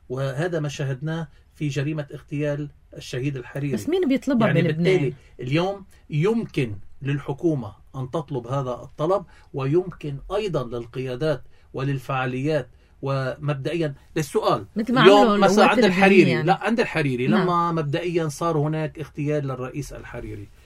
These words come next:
Speaker 1: هل الحكومة هي من طلبت لجنة تحقيق وأحالة الدعوة إلى مبدئيًا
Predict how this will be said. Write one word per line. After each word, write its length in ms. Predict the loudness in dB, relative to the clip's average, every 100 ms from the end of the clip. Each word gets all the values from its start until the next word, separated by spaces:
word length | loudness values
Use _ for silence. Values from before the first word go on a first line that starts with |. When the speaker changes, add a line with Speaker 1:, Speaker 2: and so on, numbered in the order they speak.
| -20 -12
Speaker 1:
هل 260 | -4 -2 -2
الحكومة 560 | -4 -8 -8 -6 -4
هي 320 | -4 -4 -6
من 140 | -8 -12 -10
طلبت 360 | -8 -6 -8
لجنة 280 | -10 -10 -14 -18
تحقيق 380 | -20 -10 -10 -10
وأحالة 340 | -18 -14 -12 -12
الدعوة 420 | -14 -10 -8 -8 -8
إلى 220 | -12 -14 -16 _ -20 -20 -14
مبدئيًا 580 | -10 -8 -6 -4 -2 -4